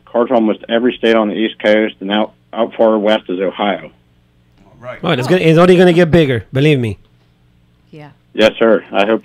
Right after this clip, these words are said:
Speaker 1: so.
Speaker 3: Yeah,
Speaker 4: What
Speaker 3: that
Speaker 4: do people
Speaker 1: We,
Speaker 4: have
Speaker 1: we
Speaker 4: to do to be a member with you guys or be on the team? Where they need to call? What they have to do?
Speaker 1: Um, they can go to our Facebook page,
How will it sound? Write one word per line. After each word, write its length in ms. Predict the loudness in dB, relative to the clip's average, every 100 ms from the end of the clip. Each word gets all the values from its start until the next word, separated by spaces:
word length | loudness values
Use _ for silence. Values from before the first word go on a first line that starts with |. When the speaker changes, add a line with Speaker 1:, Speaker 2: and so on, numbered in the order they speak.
| 2
Speaker 1:
so. 260 | 4 2 -4
Speaker 3:
Yeah, 160 | -6 -2
Speaker 4:
What 260 | -2 -4
Speaker 3:
that 120 | -6 -8
Speaker 4:
do 20 |
people 460 | -6 -8 -6 -4 -2
Speaker 1:
We, 80 | 2
Speaker 4:
have 180 | 4 4
Speaker 1:
we 120 | 2
Speaker 4:
to 60 | 2
do 340 | 0 -4 -8 _ _ -14
to 100 | -10
be 300 | -6 -6 -4
a 80 | -4
member 560 | -4 -6 -6 -8 -12
with 220 | -14 -12 -8
you 160 | -8
guys 360 | -6 -6 -8 -10
or 120 | -14
be 240 | -12 -8 -8
on 120 | -8
the 80 | -10
team? 840 | -10 -6 -6 -6 -12 -14 -16 -12
Where 300 | -8 -6 -6
they 140 | -6 -6
need 160 | -8
to 80 | -10
call? 380 | -8 -4 -4 -4
What 240 | -6 -8
they 120 | -10
have 200 | -12 -14 -16
to 80 |
do? 200 | -16 -14 -16 _ _ _ _ _ _ _ _ _ _ _ _ _ _
Speaker 1:
Um, 240 | 4 6 6
they 120 | 6
can 180 | 6 6
go 140 | 8
to 140 | 8
our 100 | 8 6
Facebook 500 | 2 0 2 -2 2
page, 360 | 6 6 4